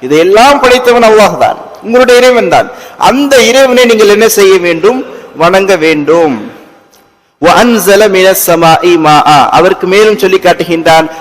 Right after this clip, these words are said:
அல்லாஹ் ரப்புல் ஆலமீன் இந்த உலகத்தை படைத்து விட்டு நிப்பாட்டி விடாமல்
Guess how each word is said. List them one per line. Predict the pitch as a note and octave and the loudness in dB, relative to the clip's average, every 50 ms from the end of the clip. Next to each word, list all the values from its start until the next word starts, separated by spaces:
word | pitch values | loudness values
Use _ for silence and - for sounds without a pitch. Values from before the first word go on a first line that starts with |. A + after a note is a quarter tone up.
| - - | -6 -4
அல்லாஹ் | D3+ F3+ G3+ G#3 G3+ F#3 F3+ | 0 0 2 2 2 2 2
ரப்புல் | F3 F3 E3 F3+ F#3 F#3 | 0 0 0 0 0 2
ஆலமீன் | F3+ F3 F3 F3 F3+ | 2 2 2 0 0
இந்த | F#3+ F#3 F3+ F3 | -2 -2 -2 0
உலகத்தை | E3+ F3 G3+ G3+ G3+ G#3 G3 G#3 G#3 G3 | 0 2 2 2 2 0 0 0 0 0
படைத்து | - F#3 F#3+ G#3 G3+ G3+ F#3+ | 2 2 0 0 0 -2 -2
விட்டு | F#3+ G#3 - - F#3 | -2 -2 -4 -4 -8
நிப்பாட்டி | F#3 F#3+ - G3 G3 - G3 F#3 | -8 -4 -2 -2 -2 -2 -2 -4
விடாமல் | F3+ F#3 F#3 F3+ F3 E3+ F3+ A3+ B3 C4 | -2 0 2 2 2 2 0 0 -2 -2